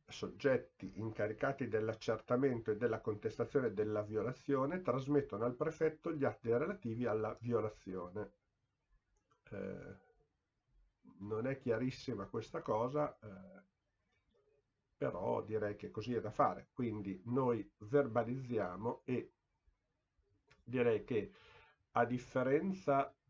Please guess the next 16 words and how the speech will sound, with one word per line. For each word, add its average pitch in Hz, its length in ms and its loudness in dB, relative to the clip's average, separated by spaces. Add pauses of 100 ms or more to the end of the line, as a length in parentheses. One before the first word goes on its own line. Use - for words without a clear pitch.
eh, 101 420 -2
delle 113 280 2
volte 135 360 4
precedenti 113 840 -2
in 120 140 -4
cui 123 400 2
si 123 380 0
attendeva 123 1120 2
il 98 560 -4 (280)
decorso 127 600 0
dei 110 160 -2
sessanta 113 460 -2
giorni, 117 460 4
quindi 120 240 -2
il 110 80 -6
pagamento 113 760 -2